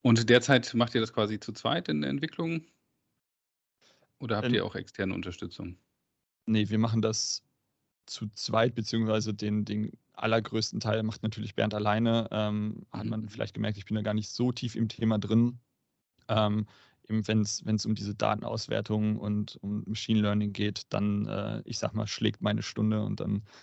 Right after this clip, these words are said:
Speaker 2: kann ich da noch mal ein bisschen rumnörden, ähm,
Speaker 1: <laughs>
Speaker 2: mit, mit ihm zusammen, dass es dann auch eben alles zusammenpasst. Ähm, genau.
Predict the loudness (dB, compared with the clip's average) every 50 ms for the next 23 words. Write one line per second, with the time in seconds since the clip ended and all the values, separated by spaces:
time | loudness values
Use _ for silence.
0 | -20 -20 -20 _ -2 -2 0 0 0 0 0 0 0 0 0 0 -2 -2 -2 0
1 | 2 4 4 6 6 6 6 4 4 2 0 _ _ _ _ _ _ _ _ _
2 | _ _ _ _ _ 0 0 2 2 2 2 2 2 2 2 0 -2 -4 -8 -6
3 | -2 -2 0 2 4 4 4 2 2 0 0 0 2 2 4 2 2 0 -2 -4
4 | -4 -2 -2 -2 0 0 -2 -2 0 0 -2 -2 -4 -4 -4 -4 -2 -2 -2 -2
5 | -2 -2 -4 -4 -6 -8 -12 -10 -8 -6 -6 -4 -4 -6 -6 -8 -8 -8 -8 -8
6 | -8 -10